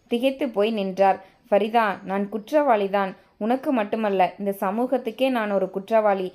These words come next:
என் பலவீனத்தை போக்க பணம் இறைத்து செலவு செய்தேன். இயற்கையை மாற்ற முடியாது.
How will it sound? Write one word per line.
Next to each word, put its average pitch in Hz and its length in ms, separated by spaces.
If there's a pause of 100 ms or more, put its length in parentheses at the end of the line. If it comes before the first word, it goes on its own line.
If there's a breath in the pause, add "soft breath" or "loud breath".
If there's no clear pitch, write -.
(220 loud breath)
என் 202 200
பலவீனத்தை 240 640
போக்க 190 580
பணம் 220 300
இறைத்து 240 340
செலவு 202 320
செய்தேன். 190 400 (280 loud breath)
இயற்கையை 233 540
மாற்ற 202 380
முடியாது. 185 580